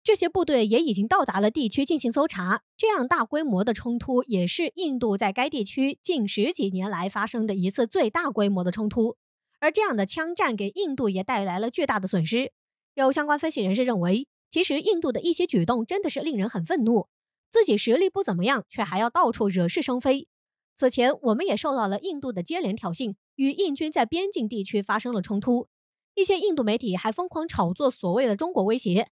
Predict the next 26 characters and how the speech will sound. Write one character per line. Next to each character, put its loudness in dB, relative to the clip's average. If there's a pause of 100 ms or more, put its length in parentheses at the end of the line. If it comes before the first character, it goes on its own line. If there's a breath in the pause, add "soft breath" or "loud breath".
(140)
无 2
端 2
地 2
抹 2
黑 -2
我 0
国 0
在 -2
国 0
际 -4
上 -2
的 -2
形 -2
象。 -2 (360)
这 -4
样 2
的 0
行 -2
为 0
确 0
实 -4
很 -4
令 -2
人 0
反 -4
感。 0